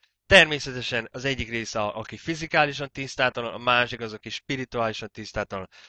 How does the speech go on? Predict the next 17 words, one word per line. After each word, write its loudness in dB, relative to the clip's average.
A -10
bűn, -2
a 0
hamis -2
tanítás -2
és -10
mindaz, -2
amit, -4
ö, -2
Jahua -2
elítél. -2
Ez -6
mind -6
a 2
paráznaság 0
kategóriába -4
tartozik. 0